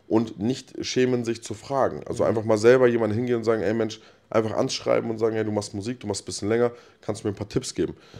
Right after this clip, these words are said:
Speaker 1: Ähm, bevor man gleich zu dem Erstbesten hinrennt und dem irgendwie, äh, ich sag jetzt mal, nur eine fiktive Zahl, tausendfünfhundert Euro pro Track in den Rachen schiebt <laughs> und sagt, „Das ist jetzt gut.“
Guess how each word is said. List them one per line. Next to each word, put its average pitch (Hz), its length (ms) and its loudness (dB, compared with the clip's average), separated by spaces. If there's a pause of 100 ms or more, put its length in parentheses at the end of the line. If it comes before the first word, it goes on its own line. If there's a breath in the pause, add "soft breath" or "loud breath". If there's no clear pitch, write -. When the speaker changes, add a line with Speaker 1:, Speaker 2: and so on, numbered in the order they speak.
(220 loud breath)
Speaker 1:
Ähm, 95 460 4
bevor 98 400 2
man 113 160 2
gleich 107 180 2
zu - 120 -14
dem 104 100 -4
Erstbesten 110 500 0
hinrennt 110 400 -2
und 92 140 -6
dem 104 140 -2
irgendwie, 98 300 -2
äh, 95 440 4 (360 soft breath)
ich - 60 -18
sag 104 140 0
jetzt 104 180 -4
mal, 98 140 4
nur 117 100 2
eine 160 80 2
fiktive 143 400 -6
Zahl, 117 280 6
tausendfünfhundert 107 680 0
Euro 95 200 2
pro - 140 -4
Track - 300 6
in 151 80 4
den 147 140 6
Rachen 135 260 4
schiebt - 320 0 (200 loud breath)
<laughs> - 260 -8
und 180 160 10
sagt, 151 320 10
„Das 143 140 6
ist - 160 -2
jetzt 147 260 0
gut.“ 107 280 4